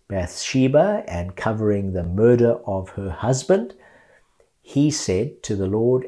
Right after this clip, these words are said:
"Against you and you only have I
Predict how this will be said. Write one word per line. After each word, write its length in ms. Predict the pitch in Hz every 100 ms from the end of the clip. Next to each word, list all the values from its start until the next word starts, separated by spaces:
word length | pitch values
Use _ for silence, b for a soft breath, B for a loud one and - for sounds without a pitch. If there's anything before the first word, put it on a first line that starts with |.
| 120
"Against 580 | 107 117 127 120 -
you 320 | 113 180 113 87
and 240 | 98 98 101
you 260 | 120 127 -
only 560 | 151 151 110 78 - _ _ _ _
have 340 | - - 87 82
I 380 | 80 78 80